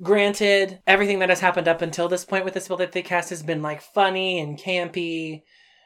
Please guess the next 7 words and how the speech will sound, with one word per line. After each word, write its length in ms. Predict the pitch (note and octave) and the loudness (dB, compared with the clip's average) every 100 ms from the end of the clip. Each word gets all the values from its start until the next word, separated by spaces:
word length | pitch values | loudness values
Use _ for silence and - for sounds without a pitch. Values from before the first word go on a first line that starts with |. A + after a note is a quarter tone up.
| _ _ - F#3 | _ _ -6 2
But 220 | F#3 F3 | 4 4
this 200 | G#3+ - | 0 2
is, 140 | F4 | 0
like, 300 | E4 G#3+ - - | 2 2 0 -12
scary, 1120 | - - - - C3+ C#3 C3 A3 G#3 C3+ _ _ _ _ | -8 -8 -10 -8 -8 -6 -8 -12 -18 -20 _ _ _ _
right? 180 | F3 F3 | -6 -4
And, 200 | E3+ | -6